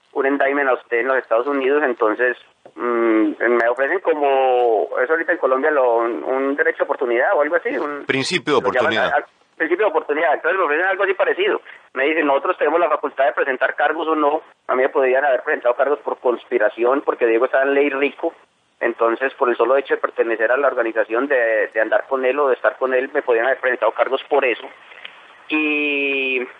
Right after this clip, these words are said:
Speaker 1: y yo me asusté. Y yo me asusté, eh, aparte de que yo ya venía con mi,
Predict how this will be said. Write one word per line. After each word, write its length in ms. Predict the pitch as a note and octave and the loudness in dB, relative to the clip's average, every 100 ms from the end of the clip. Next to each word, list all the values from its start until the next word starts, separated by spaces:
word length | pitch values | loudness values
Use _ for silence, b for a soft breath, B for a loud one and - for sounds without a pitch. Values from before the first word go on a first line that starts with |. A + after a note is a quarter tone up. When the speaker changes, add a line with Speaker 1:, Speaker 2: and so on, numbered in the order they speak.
| - - _ _ _ - | -20 -20 _ _ _ -6
Speaker 1:
y 80 | C#3 | -2
yo 100 | B2 | 0
me 80 | |
asusté. 480 | C#3+ D3+ - A#2 C3+ - - _ _ _ - - - - | 0 -2 -2 -2 -4 -8 -20 _ _ _ -20 -20 -20 -14
Y 80 | C3+ | -2
yo 120 | B2 | 0
me 100 | C3 | 0
asusté, 440 | D3 - B2 A#2 - | -2 -4 -2 -2 -2
eh, 880 | C3+ C#3+ C3+ C3 C3 C3 B2+ B2 B2 | -2 0 0 0 0 0 2 2 2
aparte 520 | B2+ - C3+ C3 D#3 | 0 0 -2 -2 0
de 160 | C#3+ C3+ | 0 0
que 160 | - B2 | -2 -8
yo 140 | B2 | -4
ya 120 | B2 C3 | 0 0
venía 320 | C3 C3 C3 | 0 -2 0
con 200 | C3 A#2 | -2 0
mi, 380 | A#2 G#2+ G#2 | 0 0 -2